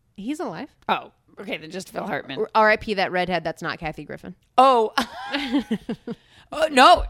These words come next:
Speaker 2: not R I P for her, because she's probably s-, happy she's not Kathy Griffin now.
Speaker 1: Now, with all the hubbub.
Speaker 2: Anyone that's not Kathy Griffin is happy that they're not Kathy Griffin.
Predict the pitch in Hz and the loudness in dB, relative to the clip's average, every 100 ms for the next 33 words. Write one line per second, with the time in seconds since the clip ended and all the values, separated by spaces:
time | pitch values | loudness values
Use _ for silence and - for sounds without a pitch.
0 | - 226 247 349 208 190 233 240 220 202 | -6 -2 2 4 2 0 -6 -6 -4 -2
1 | 202 208 202 190 247 247 208 185 - 190 | -2 -4 -6 -6 -2 -2 -2 -4 -8 -12
2 | - _ _ - - 240 - 370 220 208 | -16 _ _ -20 0 0 2 0 -2 -4
3 | 196 190 175 180 180 170 160 185 214 170 | -6 -4 -4 -4 -6 -6 -4 -4 -4 -6
4 | 180 226 185 180 180 165 165 202 151 156 | -2 -2 -2 -2 -2 0 -2 -2 -4 -6
5 | _ 254 359 320 247 214 240 233 240 202 | _ 0 0 -2 -4 -6 -4 -4 -4 -8
6 | 196 185 190 185 190 185 175 180 165 165 | -8 -8 -8 -8 -8 -4 -4 -4 -10 -8
7 | 160 143 151 156 143 151 147 185 | -8 -10 -10 -10 -10 -10 -10 -14